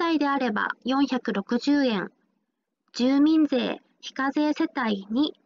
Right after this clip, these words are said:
に該当すれば二百十円、住民税非課税世帯一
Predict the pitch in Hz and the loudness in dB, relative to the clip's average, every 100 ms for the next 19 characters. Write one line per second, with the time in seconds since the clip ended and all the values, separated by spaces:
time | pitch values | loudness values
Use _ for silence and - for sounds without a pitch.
0 | _ - 262 233 233 240 254 247 - 269 | _ -4 -4 -2 0 0 0 -2 -2 -2
1 | 247 208 - 220 220 233 247 226 233 226 | -2 -4 -4 -4 -2 -2 -4 -2 -2 0
2 | 226 220 214 _ _ _ _ _ _ _ | 0 -2 -4 _ _ _ _ _ _ _
3 | _ - 254 277 302 311 294 233 185 - | _ -2 2 4 4 4 2 0 -2 -6
4 | _ _ - - 262 262 285 285 302 - | _ _ -16 -6 -6 -2 -2 0 -2 -4
5 | 254 202 196 196 - 294 - | -2 -2 -2 -6 -4 -4 -4